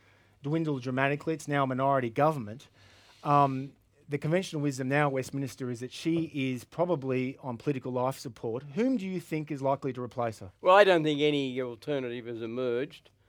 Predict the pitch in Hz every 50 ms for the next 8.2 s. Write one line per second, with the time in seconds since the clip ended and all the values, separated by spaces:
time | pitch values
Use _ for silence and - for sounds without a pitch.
0 | _ _ _ _ _ _ _ _ _ _ _ - 147 139 131 127 123 123 120 123
1 | 127 123 120 120 113 98 - _ _ _ _ _ _ _ _ _ - 151 143 139
2 | 147 170 185 180 170 165 151 139 - - - 151 139 131 131 135 113 104 117 135
3 | 147 147 127 - - 143 131 131 131 135 143 170 180 185 165 147 135 - 139 131
4 | 131 131 131 127 120 104 110 104 - - 143 139 135 123 120 107 110 120 120 110
5 | 117 104 - - 131 123 113 - - - 139 120 - - 156 156 147 135 120 117
6 | 113 113 131 135 131 - - 127 117 117 120 113 135 123 113 113 101 - - 131
7 | 127 110 120 117 117 123 127 127 127 113 - - 131 117 110 104 104 110 117 127
8 | 127 107 113 143